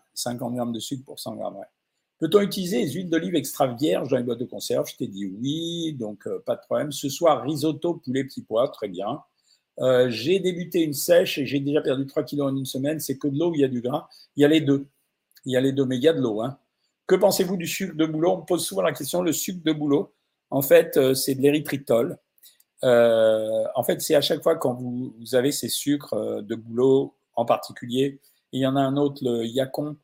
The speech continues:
Euh, ce sont des sucres qui, euh, sucrent parce qu'il y a dedans un sucre alcool. C'est-à-dire que la valeur du sucre alcool est de deux virgule huit calories par gramme au lieu de quatre calories, mais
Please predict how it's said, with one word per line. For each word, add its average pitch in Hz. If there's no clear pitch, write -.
Euh, 120
ce -
sont 156
des 147
sucres 175
qui, 135
euh, 120
sucrent -
parce 139
qu'il -
y 123
a 117
dedans 127
un 120
sucre -
alcool. 123
C'est-à-dire 123
que 139
la 131
valeur 143
du 131
sucre -
alcool 131
est 110
de 117
deux 135
virgule 139
huit 139
calories 131
par 117
gramme 131
au 104
lieu 127
de -
quatre -
calories, 123
mais 135